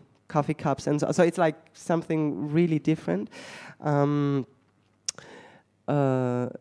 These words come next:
so, um, I just wanted to mention that the project by Nadia Terunian, she works also with, uh, uh, a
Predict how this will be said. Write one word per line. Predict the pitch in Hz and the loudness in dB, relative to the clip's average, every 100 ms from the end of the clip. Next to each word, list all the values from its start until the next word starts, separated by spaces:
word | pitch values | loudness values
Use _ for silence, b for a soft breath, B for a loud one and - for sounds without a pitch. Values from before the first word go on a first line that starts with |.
| - | -14
so, | - 165 151 147 - | -2 4 6 6 4
um, | 147 143 135 | 2 0 0
I | - | 0
just | 196 185 | 2 4
wanted | 185 180 | 2 2
to | 185 | 2
mention | 165 156 - 160 | 2 0 0 2
that | 151 143 | 2 2
the | 151 | 2
project | 156 156 160 | 2 2 2
by | 143 | 0
Nadia | 139 139 151 | 0 2 0
Terunian, | - 139 139 175 185 180 175 175 175 | 0 0 2 2 4 4 6 4 2
she | 165 151 | 0 0
works | 147 139 - | 0 -2 -2
also | 143 139 | -2 -2
with, | 135 143 - | 0 0 0
uh, | 139 | 2
uh, | 139 131 135 127 104 135 127 127 - | 4 4 2 0 0 -2 -2 -2 -2
a | 131 | 0